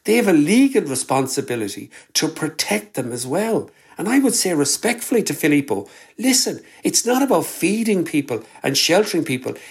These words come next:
If they're gonna be disappeared, tortured, raped and murdered by the regime, you have a responsibility to call out that regime,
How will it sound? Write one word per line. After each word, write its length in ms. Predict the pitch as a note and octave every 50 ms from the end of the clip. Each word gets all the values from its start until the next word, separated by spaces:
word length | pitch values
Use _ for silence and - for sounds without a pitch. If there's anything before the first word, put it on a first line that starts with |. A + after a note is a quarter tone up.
| - - -
If 200 | G#3+ A3+ A3+ -
they're 140 | A#3+ A3
gonna 240 | G#3 - D#3+ C#3+ C3+
be 120 | B2 A2+ G#2+
disappeared, 920 | - - - G3+ G#3 - - G3+ G3 - - D#3 D#3 D3+ D3+ D3+ C#3+ D3 - _ _ _ _ -
tortured, 800 | - - - E3+ E3+ F3 F3 D#3+ E3 - - D#3 D3+ D3+ C#3+ - _ _ _ _ -
raped 460 | C3 C3 D3+ E3+ F3 E3+ E3+ E3+ - -
and 140 | C3 C3+ C#3
murdered 320 | C3+ D3 D3 C#3+ C#3 C3+
by 140 | C3+ B2 B2+
the 100 | B2+ B2
regime, 500 | A#2+ A#2+ A#2 A#2 - E3 E3 D#3+ D3 - - - - - _ _
you 300 | - F3 A3 C4 B3+ G3+
have 200 | D3+ D3 C#3+ C3+
a 40 | A#2+
responsibility 1120 | B2 A2 - - - - E3 E3 E3 D3 - - A2+ - - F3+ G3+ G#3 D#3 - A2 G#2+ _ - _ -
to 100 | - C3+
call 540 | - - - - - - G3 F3+ F3 D#3+ D3
out 240 | F3 G#3+ A#3+ A#3+ -
that 240 | G3+ F3+ D3 -
regime, 560 | - D3 C3+ B2+ A#2+ - B2 A#2+ A2+ G2+ -